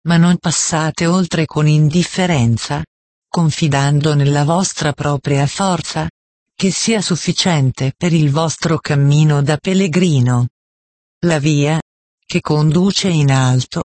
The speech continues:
è ripida e non percorribile senza apporto di forza. Ricordatevelo sempre e perciò accampatevi dove trovate una fonte,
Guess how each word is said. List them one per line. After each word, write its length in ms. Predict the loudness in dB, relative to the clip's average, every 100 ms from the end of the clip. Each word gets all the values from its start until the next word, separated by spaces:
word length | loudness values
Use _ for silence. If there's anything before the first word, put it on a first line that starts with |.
| _ _
è 140 | -4 0
ripida 500 | 0 0 0 2 2
e 140 | 2
non 200 | 2 0
percorribile 960 | 0 -4 -4 -4 -2 0 0 2 2 2
senza 600 | 0 0 0 0 -2 -2
apporto 540 | -4 -4 -4 -4 -4
di 120 | -2
forza. 720 | 0 0 -4 -6 -8 -4 -2 -4 _ _ _ _ _ _ _
Ricordatevelo 1160 | -2 -2 0 -2 0 2 2 0 -2 0 0 -2
sempre 640 | 0 0 0 0 0 -2
e 40 |
perciò 500 | -2 -6 -4 -4 0
accampatevi 880 | -2 -2 -2 0 0 -2 -2 0 0
dove 260 | 0 0 0
trovate 540 | -2 -2 0 -2 -2
una 220 | 0 0
fonte, 680 | -2 -2 0 2 0 -2 -6